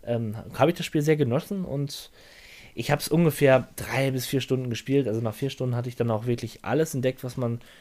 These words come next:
entdecken kann. Ähm, ich könnte mir auch nochmal vorstellen, jetzt durch diesen von mir eben erwähnten Patch, dass ich mir das Ganze nochmal anschaue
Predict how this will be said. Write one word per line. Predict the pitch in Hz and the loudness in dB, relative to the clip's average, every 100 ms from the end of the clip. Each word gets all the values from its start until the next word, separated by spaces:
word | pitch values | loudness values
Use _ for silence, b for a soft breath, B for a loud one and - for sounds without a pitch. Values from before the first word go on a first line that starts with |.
| B B _ - 71 - | B B _ -20 -20 -10
entdecken | 107 117 - | -2 -2 -2
kann. | 113 123 202 240 B B B B B - | -2 0 0 -2 B B B B B -4
Ähm, | 131 131 131 131 123 - - | -2 0 -2 -4 -8 -14 -8
ich | - 139 - - _ - | -6 -6 -10 -20 _ 4
könnte | 165 208 | 4 6
mir | 202 165 | 4 4
auch | |
nochmal | 170 151 | 4 2
vorstellen, | 143 151 143 - 135 | 2 0 0 0 0
jetzt | 127 120 - | 0 -4 -2
durch | 123 | -2
diesen | 123 120 120 | 0 -2 -2
von | - 117 | -2 0
mir | 113 110 | 2 2
eben | 92 127 | 0 0
erwähnten | 104 113 117 95 | 0 0 -2 -2
Patch, | 156 - - B B B | -4 -4 -8 B B B
dass | - 120 | -6 -6
ich | 123 | -2
mir | |
das | 113 104 | -2 -2
Ganze | 113 107 | -4 -2
nochmal | 104 180 175 | 0 0 0
anschaue | 139 160 151 151 | 0 0 0 0